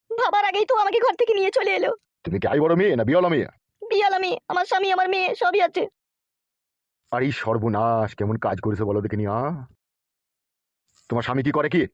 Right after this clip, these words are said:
Speaker 1: আমার স্বামী এমএলএ।
Speaker 2: না, না, মিথ্যে করি, এটা আমার বিশ্বাস হচ্ছে না।
Speaker 1: বিশ্বাস করুন, আমার স্বামী সত্যি করেই বলছে এমএলএ।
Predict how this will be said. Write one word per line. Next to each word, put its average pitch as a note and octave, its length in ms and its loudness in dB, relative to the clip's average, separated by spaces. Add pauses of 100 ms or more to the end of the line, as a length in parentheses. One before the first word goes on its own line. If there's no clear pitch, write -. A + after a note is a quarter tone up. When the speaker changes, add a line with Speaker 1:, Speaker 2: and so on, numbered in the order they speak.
(380)
Speaker 1:
আমার B4+ 240 -2
স্বামী A4+ 240 0
এমএলএ। A#4+ 260 0 (460)
Speaker 2:
না, A2 240 0 (200)
না, G2 100 0
মিথ্যে A2+ 240 -2
করি, G#2+ 160 0
এটা G#2+ 120 -2
আমার G#2+ 160 -2
বিশ্বাস G#2 180 -4
হচ্ছে F2+ 200 -4
না। D2+ 40 -10 (340)
Speaker 1:
বিশ্বাস A#4+ 360 0
করুন, A4 200 0
আমার G4+ 200 -2
স্বামী G#4+ 220 2
সত্যি A4+ 180 -2
করেই B4+ 220 2
বলছে G4 180 0
এমএলএ। F4 280 0